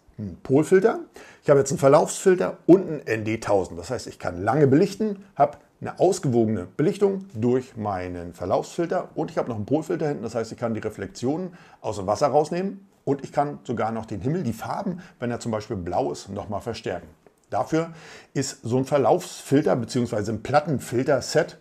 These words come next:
so ist es ja hier, ähm, am geeignetsten. Einige sagen, „Ja, das kann man auch mit so einem Schraubfilter machen.“ Ich finde aber eigentlich,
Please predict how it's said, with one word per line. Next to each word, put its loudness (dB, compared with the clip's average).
so -2
ist -6
es -6
ja -4
hier, 0
ähm, 2
am 0
geeignetsten. -2
Einige 8
sagen, 8
„Ja, 2
das -2
kann 6
man 2
auch -2
mit -2
so -6
einem -6
Schraubfilter -2
machen.“ -4
Ich -8
finde -4
aber -2
eigentlich, -6